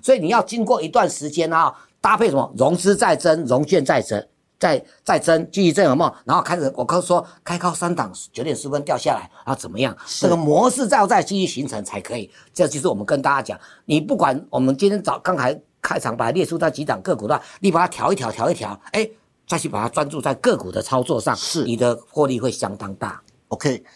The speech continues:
Speaker 2: 好的，那今天非常谢谢邱鼎泰老师告诉我们軋空的几个要件跟模式啊，并实际举出了几档个股的走势作为参考，希望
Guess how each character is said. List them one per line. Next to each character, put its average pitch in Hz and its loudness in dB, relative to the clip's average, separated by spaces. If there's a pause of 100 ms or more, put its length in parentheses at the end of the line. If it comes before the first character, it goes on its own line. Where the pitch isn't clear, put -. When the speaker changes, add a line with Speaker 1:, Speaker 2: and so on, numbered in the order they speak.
(160)
Speaker 2:
好 - 2
的， 202 4
那 208 4
今 196 0
天 196 6
非 196 2
常 180 4
谢 190 4
谢 175 6
邱 226 2
鼎 180 2
泰 185 6
老 131 2
师 185 2
告 196 2
诉 185 -4
我 - -2
们 123 -2
軋 190 4
空 196 4
的 156 2
几 113 -6
个 127 0
要 185 4
件 156 2
跟 156 0
模 131 0
式 - 0
啊， 135 2 (380)
并 214 6
实 - -2
际 226 4
举 143 -6
出 196 4
了 170 4
几 180 -2
档 147 0 (100)
个 233 6
股 120 -10
的 127 -6
走 127 -2
势 185 0
作 160 2
为 139 4
参 160 -4
考， - -4
希 - 2
望 180 4